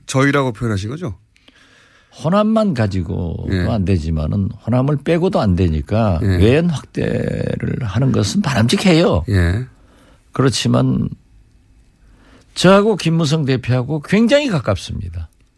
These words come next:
Speaker 1: 예.
Speaker 2: 그렇기 때문에 정치적 협력은 할 수 있지만은 정체성이 너무 다르기 때문에 당을 함께 할 수는 없어요.
Speaker 1: 예.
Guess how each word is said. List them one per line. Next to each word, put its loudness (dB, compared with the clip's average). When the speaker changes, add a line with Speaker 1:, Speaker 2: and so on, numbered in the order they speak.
Speaker 1:
예. -4
Speaker 2:
그렇기 0
때문에 0
정치적 -2
협력은 2
할 -2
수 -6
있지만은 0
정체성이 2
너무 2
다르기 0
때문에 -4
당을 0
함께 -4
할 0
수는 0
없어요. -4
Speaker 1:
예. -4